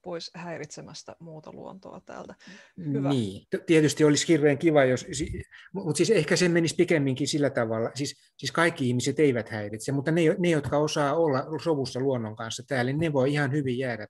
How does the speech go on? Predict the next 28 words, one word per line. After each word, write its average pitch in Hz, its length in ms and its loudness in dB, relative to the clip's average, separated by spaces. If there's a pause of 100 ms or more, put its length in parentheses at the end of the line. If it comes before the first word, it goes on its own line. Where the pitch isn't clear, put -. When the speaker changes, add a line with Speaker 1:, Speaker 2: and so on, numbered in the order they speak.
Speaker 2:
tälle 113 220 -10
planeetalle, 117 480 -8
ei 123 80 -4
se 156 120 -4
ole 139 100 -2
mikään 113 320 -8
ongelma. 139 440 -16 (560)
Mut 143 120 -6
sit 147 120 -4
ne, 175 100 2
jotka 147 280 0
haluaa 143 480 -2
olla 151 240 -6
urbaanimpia, 123 800 -4
asua 135 480 -4 (600)
teknologisemmin, 120 800 -2
niin 131 140 -2
ne 156 160 -2
vois 113 260 -2
sit 113 140 -10
lähteä, 117 340 -4
niillä 160 200 0
olisi 127 180 -4
mahdollisuus 120 560 -2
sitten 127 360 -8 (180)
toteuttaa 123 520 2
sitä 139 280 -2
omaa 120 500 -2